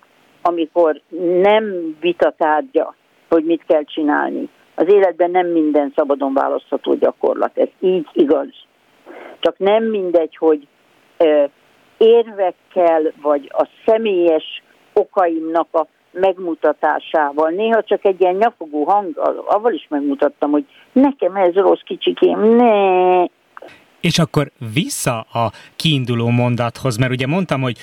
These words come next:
Speaker 2: hogy azt megértettem, amikor múltkor arról beszélgettünk, hogy a kéri bocsánatot, az neked nagyon durva,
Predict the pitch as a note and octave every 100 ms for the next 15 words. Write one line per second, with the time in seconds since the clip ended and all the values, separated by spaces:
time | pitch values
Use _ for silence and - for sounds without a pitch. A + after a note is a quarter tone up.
0 | - - - C#3 C3 - G3 F3+ A#2+ B2+
1 | B2+ A#2+ A#2 B2 B2+ B2+ - B2 B2+ A#2+
2 | A#2+ - A#2+ A#2+ - - B2 A2+ B2 A#2+
3 | A#2 - C#3+ A#2+ A#2 A#2+ - A#2 A#2 -
4 | - A#2 B2 B2+ A#2+ A#2+ A#2+ A2 A2+ A#2
5 | C#3